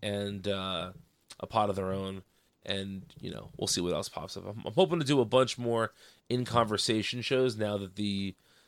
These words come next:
season's over and get some more players in the show, but we'll see how that goes. Um,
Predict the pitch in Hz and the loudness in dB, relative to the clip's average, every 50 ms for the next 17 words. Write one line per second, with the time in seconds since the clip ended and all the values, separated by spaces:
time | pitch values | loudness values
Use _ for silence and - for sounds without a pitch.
0 | _ - - - 127 107 101 101 98 117 117 107 107 107 101 104 101 - - 107 | _ 0 2 2 2 2 0 2 4 4 4 4 2 -2 -2 -4 -4 -4 -2 -2
1 | 101 101 - - 113 113 120 120 110 117 117 - - 117 113 113 107 101 98 - | -2 -2 0 2 2 4 4 2 2 -2 -4 -2 2 2 2 2 2 0 -2 -6
2 | - - - - 98 98 - 101 101 98 101 101 - - - - - - - - | -6 -8 -10 -8 -8 -6 -6 -6 -8 -8 -10 -10 -10 -10 -10 -8 -6 -6 -6 -8
3 | - _ _ _ _ _ _ _ - - - 110 107 104 101 98 95 92 | -8 _ _ _ _ _ _ _ -6 -2 0 2 2 0 -2 -4 -8 -12